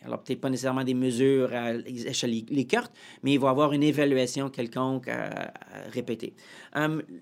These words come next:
l-, ce qui est aussi important par rapport au, au protocole à clinique, c'est le niveau de base. Alors, on veut bien, on, on veut, on veut stabiliser le comportement,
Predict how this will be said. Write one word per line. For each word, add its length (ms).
l-, 340
ce 120
qui 80
est 80
aussi 280
important 540
par 160
rapport 320
au, 320
au 60
protocole 420
à 80
clinique, 320
c'est 320
le 120
niveau 380
de 40
base. 300
Alors, 320
on 120
veut 200
bien, 800
on, 240
on 80
veut, 180
on 80
veut 140
stabiliser 720
le 80
comportement, 840